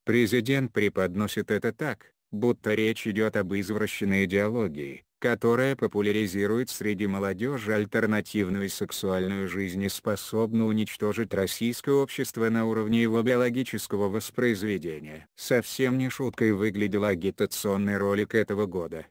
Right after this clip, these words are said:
в котором в рамках путинской кампании хотели ясно продемонстрировать те ужасы, которые ожидали бы россиян, не будь у них нынешнего президента. В ролике мужчина,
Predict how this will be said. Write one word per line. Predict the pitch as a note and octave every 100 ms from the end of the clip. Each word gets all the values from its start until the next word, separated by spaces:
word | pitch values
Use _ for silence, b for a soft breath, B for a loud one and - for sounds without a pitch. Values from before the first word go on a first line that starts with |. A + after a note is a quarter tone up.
| _ _
в | -
котором | A#2+ A2+ G#2+ G#2+
в | G2+
рамках | G2+ F#2+ G2+ F#2
путинской | - G2+ - A2 G#2+ - G#2
кампании | G#2 G2 G2+ G#2+ A2 G#2+
хотели | - G#2+ - B2
ясно | G#2+ G#2+ G#2+ G#2+ - A2+
продемонстрировать | G#2 A2+ A2 A2 G2+ - B2+ C3 A#2+ A#2+ -
те | C#3 D#3+
ужасы, | C#3 A2+ B2 - C3+ C3+ - -
которые | B2 A#2 A#2+ A#2 A2+
ожидали | G#2 A2+ A#2 C3+ C3+
бы | A2+ G#2+
россиян, | A2 - F2+ D2 C#2 C2 _ _
не | G#2 A2+ A#2+
будь | A2 A#2
у | A2+
них | G#2 F#2+
нынешнего | A#2 G#2+ G#2 G#2 G#2 G2
президента. | G2 A2+ G2 E2 D#2+ D2+ - D#2+ -
В | - A2+
ролике | C3 B2 A#2 G#2+
мужчина, | G#2+ G#2+ - G#2 G#2 G2+